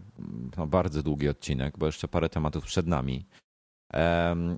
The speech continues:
i tak jak, jak termin Newsstanda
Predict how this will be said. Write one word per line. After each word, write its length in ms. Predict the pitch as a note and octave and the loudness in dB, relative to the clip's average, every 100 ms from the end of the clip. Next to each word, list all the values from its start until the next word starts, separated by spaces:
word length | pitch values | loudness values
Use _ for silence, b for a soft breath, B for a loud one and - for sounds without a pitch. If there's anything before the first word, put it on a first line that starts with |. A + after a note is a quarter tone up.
| - | -2
i 300 | F2+ F2+ F2+ - | 0 2 0 0
tak 240 | G2+ - | -2 2
jak, 300 | F2+ E2+ - | 0 0 -4
jak 340 | F2 F2 - - | 0 0 0 -2
termin 460 | G2 F2 F#2 F2 | 0 2 2 2
Newsstanda 880 | F2+ - - F2+ F2 E2+ E2 E2 | 0 0 0 2 4 2 4 0